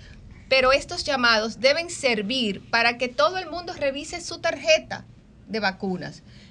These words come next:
y que esté claro en que sus hijos tengan por lo menos dos dosis de triple viral, y que si la primera fue a los doce, quince meses, que es cuando toca, que la segunda se puede colocar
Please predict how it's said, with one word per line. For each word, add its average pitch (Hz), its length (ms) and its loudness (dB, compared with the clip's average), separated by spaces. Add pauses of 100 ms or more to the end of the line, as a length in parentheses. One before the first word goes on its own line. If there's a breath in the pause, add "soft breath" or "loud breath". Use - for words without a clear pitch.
(180 loud breath)
y 339 240 0
que 269 120 0
esté 269 300 -2
claro 254 480 0
en 226 100 -4
que 226 100 -6
sus 240 220 -10
hijos 277 280 -8
tengan 220 340 -2
por 208 180 -6
lo 208 80 -4
menos 233 280 -4
dos 277 200 -8
dosis 262 560 0
de 208 160 -4
triple 233 400 -2
viral, 175 400 -2 (240 loud breath)
y - 160 -6
que 277 160 4
si 277 200 -4
la 262 280 4
primera 277 460 0
fue 349 200 0
a 330 100 2
los 269 120 0
doce, 294 260 -2
quince 294 300 -6
meses, 214 460 -4
que - 80 -10
es 226 120 -8
cuando 254 300 -4
toca, 226 460 -4 (560 loud breath)
que 285 100 4
la 277 140 4
segunda 269 680 0
se 247 160 -10
puede 262 240 2
colocar 247 480 0